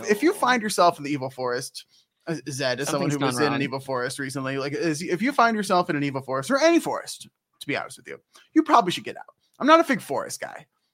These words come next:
Speaker 1: Too much, too much, there's bears there. There's, like,
Speaker 2: <laughs>
Speaker 1: there's all kinds of stuff in forest. Plus you have to, like,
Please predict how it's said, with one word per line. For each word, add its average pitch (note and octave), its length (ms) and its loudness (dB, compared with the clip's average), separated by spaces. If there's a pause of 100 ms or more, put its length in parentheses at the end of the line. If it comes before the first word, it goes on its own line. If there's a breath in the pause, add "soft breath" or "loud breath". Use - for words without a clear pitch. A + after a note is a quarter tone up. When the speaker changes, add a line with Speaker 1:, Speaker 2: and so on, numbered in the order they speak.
(100)
Speaker 1:
Too E4+ 100 0
much, E4+ 280 0
too F4+ 100 -2
much, G4+ 140 0
there's D#4+ 200 2
bears F3 380 0
there. D#2 280 -10 (220)
There's, C4+ 200 0
like, A#3+ 560 0
Speaker 2:
<laughs> - 40 -20
Speaker 1:
there's D4+ 160 2
all F4 140 8
kinds B3 280 2
of D#3+ 80 -4
stuff C3 240 -2
in B2 100 -14
forest. - 400 -10
Plus A#3+ 160 -4
you C#4 60 0
have A#3+ 100 -2
to, F#3 80 -2
like, C#3 140 0